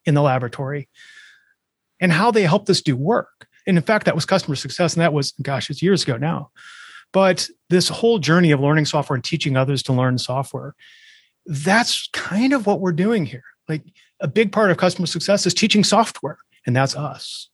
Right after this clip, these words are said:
okay? Um, so again, I, I've talked about all the deals. We're, we're here to focus on managing churn, increasing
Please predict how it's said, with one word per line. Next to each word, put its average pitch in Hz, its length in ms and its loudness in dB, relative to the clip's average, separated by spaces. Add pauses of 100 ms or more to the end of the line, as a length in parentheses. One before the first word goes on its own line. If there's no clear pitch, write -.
(140)
okay? 175 340 -4 (1040)
Um, 196 540 0 (480)
so 214 240 2
again, 190 420 2
I, 196 140 2
I've 190 160 0
talked 233 240 0
about 180 160 4
all 170 120 4
the 147 100 -2
deals. 143 320 0
We're, 139 180 -4 (100)
we're 143 160 -4
here 214 300 -2
to 180 100 2
focus 160 360 0
on 139 320 2 (360)
managing 123 280 -2
churn, 185 480 0 (100)
increasing 143 760 0